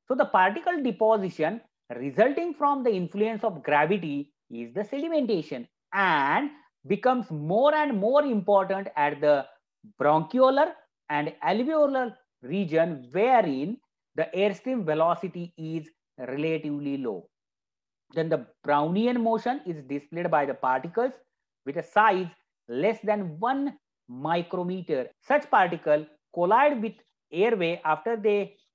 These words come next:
get displaced randomly by bombardment with a gas molecule. And such deposition behavior is directly proportional to particle size. Additional, there are certain additional mechanisms are there,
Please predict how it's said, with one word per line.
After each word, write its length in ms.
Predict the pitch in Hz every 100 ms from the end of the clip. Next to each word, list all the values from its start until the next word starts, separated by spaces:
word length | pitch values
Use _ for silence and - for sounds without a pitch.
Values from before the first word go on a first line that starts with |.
| _ 113
get 260 | 170 202 - _ _ _ _ _
displaced 600 | 156 196 - 262 254 170 - _ _
randomly 880 | 123 151 175 185 254 240 180 165 - _ _ _
by 140 | 135 131
bombardment 720 | 120 151 170 220 220 247 226
with 120 | 175
a 40 | 135
gas 400 | 139 165 160 151
molecule. 500 | 131 110 - 90 87 _ _ _ _ _
And 140 | 131
such 220 | - 277 285
deposition 600 | 214 185 202 196 208 180
behavior 380 | 151 160 156 156
is 160 | 147
directly 460 | - 127 143 147 214
proportional 600 | 214 165 156 147 147 135 208
to 240 | 294 294 _ _ -
particle 560 | 131 131 147 240 339 - _ _ _ _ -
size. 240 | 110 87 _ _ _ _ _ _ _ -
Additional, 540 | 160 214 - 226 277 294
there 160 | 151 165
are 120 | 170
certain 340 | 170 165 160 139
additional 420 | 123 180 180 226
mechanisms 680 | 202 185 196 202 190 214 214
are 240 | 214 196 196
there, 220 | 214